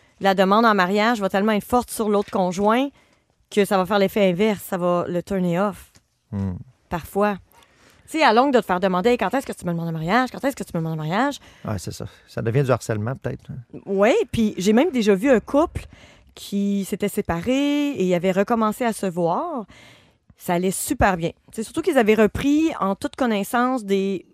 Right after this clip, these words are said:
Speaker 1: blessures de l'autre, langage amoureux, tout ça. Donc,
Speaker 2: Oui.
Speaker 1: ils, ils reprenaient ensemble avec un pas d'avance, hein, en connaissant bien
Speaker 2: Mhm.
Speaker 1: l'autre et tout. Mais mademoiselle avait tellement besoin, au bout de quelques semaines, de,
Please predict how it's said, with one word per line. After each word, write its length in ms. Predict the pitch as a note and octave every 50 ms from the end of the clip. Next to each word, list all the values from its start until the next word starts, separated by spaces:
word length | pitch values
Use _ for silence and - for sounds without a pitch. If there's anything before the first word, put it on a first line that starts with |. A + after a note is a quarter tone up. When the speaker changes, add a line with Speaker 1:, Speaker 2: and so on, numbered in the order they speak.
| _ _ _
Speaker 1:
blessures 640 | F3+ F3+ G3 G3+ G3+ F#3+ - - A#3+ A#3 B3 C4 B3+
de 80 | C4
l'autre, 460 | B3+ B3 B3+ B3 B3 B3 B3+ C4 B3+ A#3
langage 320 | G3+ F#3 F#3+ G3 A3 G#3+
amoureux, 320 | B3 A#3 A3 G3 A#3 A#3+ A#3+
tout 100 | - -
ça. 160 | - - D4+
Donc, 220 | C4 C4+ A#3+ - -
Speaker 2:
Oui. 200 | G#3 G3+ - G#2 G#2 _
Speaker 1:
ils, 80 | F3 F#3+
ils 60 | F#3
reprenaient 500 | F#3+ G#3+ G#3 - A#3 A3 G#3 A#3+ D4 E4
ensemble 720 | B3 A3 G#3 - - F#3 E3+ F3 G3+ C4+ F4+ F#4+ D4+ B3+ - _ - - - - - - - -
avec 500 | - A3 G#3+ G3+ F#3+ C4 C4+ D4 - -
un 240 | A#3 G#3 G3+ G3 G3
pas 180 | - - E4+ -
d'avance, 680 | F#4 D4 A3 F#3 E3+ D#3 G3+ - A#3+ - - - _ _ -
hein, 140 | G3+ A3+ -
en 120 | - F#3+ F#3
connaissant 360 | F#3+ F#3+ F#3+ F3+ - G#3+ G#3+
bien 180 | G#3+ G#3 G3 F#3+
Speaker 2:
Mhm. 40 | -
Speaker 1:
l'autre 200 | G3+ A3+ - -
et 60 | F#3+
tout. 180 | - - C#4+ G#4+ - _ - - - _ _ _ _ _ _ _ _ _ _ _ _ _ -
Mais 280 | G3 A3 A#3 A#3+ - -
mademoiselle 420 | G3+ G#3+ A3 A3+ A#3+ A#3+ A3 D#4+ A4 A#4
avait 140 | - G3+ G3+
tellement 320 | - - C4 B3+ D4+ F#4 G4
besoin, 560 | B3+ G#3 B3 A3+ A3 F3+ A3 A3+ A#3+ C4+ E4 E4+
au 60 | C4
bout 120 | G3+ G3+
de 100 | G3 G#3
quelques 380 | F#3+ - C4 C4 B3 - G3+ G3
semaines, 420 | - - A#3+ B3+ C#4 D4+ D4+ C#4
de, 320 | G#3 G#3 G3+ G3+ G#3 G3+